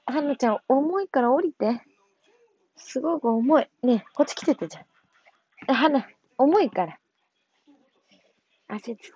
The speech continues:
た。重い。さ。うん。今までありがとう。キッ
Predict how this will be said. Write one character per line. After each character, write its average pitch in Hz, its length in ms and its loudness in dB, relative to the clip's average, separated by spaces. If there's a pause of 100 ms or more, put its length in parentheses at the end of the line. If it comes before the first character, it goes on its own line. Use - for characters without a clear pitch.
た。 - 340 -8 (960)
重 320 640 4
い。 - 220 -6 (2750)
さ。 - 160 -8 (4000)
う 196 60 -14
ん。 180 240 -14 (2750)
今 214 260 -4
ま 247 160 0
で 208 60 -6
あ 190 140 -6
り 220 120 -4
が 254 120 -2
と 202 200 -8
う。 185 100 -8 (1200)
キ - 140 0
ッ - 40 -8